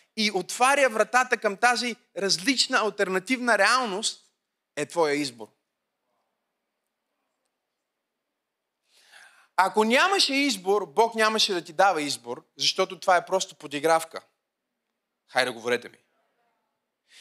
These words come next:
И да, ние не сме материалисти, т.е. ние не сме, а, а, а, либерали, които смятат, че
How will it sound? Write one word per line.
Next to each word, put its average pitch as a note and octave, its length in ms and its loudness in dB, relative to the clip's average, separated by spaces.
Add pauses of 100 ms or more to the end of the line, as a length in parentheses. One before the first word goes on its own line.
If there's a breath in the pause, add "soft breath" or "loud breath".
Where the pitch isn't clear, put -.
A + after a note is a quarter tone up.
(380 loud breath)
И E3 100 -10
да, G#3+ 220 2
ние A3 160 2
не A#3+ 100 0
сме A3+ 200 -2
материалисти, G#3+ 920 -2
т.е. F#3+ 160 4 (280)
ние G#3 220 -4
не G3+ 100 -4
сме, G#3 400 -2 (280 soft breath)
а, E3 80 4
а, A#2+ 720 -2
а, C3 220 -10
либерали, F3+ 580 0
които G3+ 300 -12
смятат, F#3+ 500 -4
че E3 380 -4